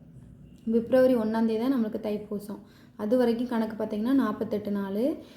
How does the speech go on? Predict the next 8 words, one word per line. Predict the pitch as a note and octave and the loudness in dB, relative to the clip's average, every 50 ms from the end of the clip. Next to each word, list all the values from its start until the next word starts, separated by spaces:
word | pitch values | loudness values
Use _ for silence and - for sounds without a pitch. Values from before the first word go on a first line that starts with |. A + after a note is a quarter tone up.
| - - - | -20 -10 -4
இல்ல, | A#3 A#3 A#3+ A#3 A3+ A#3 A#3 | -2 0 2 4 4 4 2
எங்களால | A3+ G#3+ G#3+ G#3+ G#3+ A3+ C4 C#4 C4 | 2 2 2 2 2 4 4 4 4
நாற்பத்தி | A#3 A3 A3 A3 A#3+ A3+ - | 4 4 0 -2 -4 -2 0
எட்டு | A#3+ A3 - | 0 0 0
நாள் | G#3 A3+ B3 C4 A#3+ | -2 -2 0 2 2
இருக்க | A3+ A3 - - A#3 | 0 -2 -2 -4 -4
முடியாது | A3+ G#3+ G#3+ G#3+ G#3 G#3 G#3 G3+ A3 A3 G#3+ | -2 0 0 0 0 0 0 0 0 0 -2
அப்படிங்கிறவங்க | F#3+ G3 G#3+ G#3+ G#3 G3+ G3+ G3 G3+ G3+ G#3 B3 | 0 0 0 0 0 0 -2 -2 -2 -2 -2 0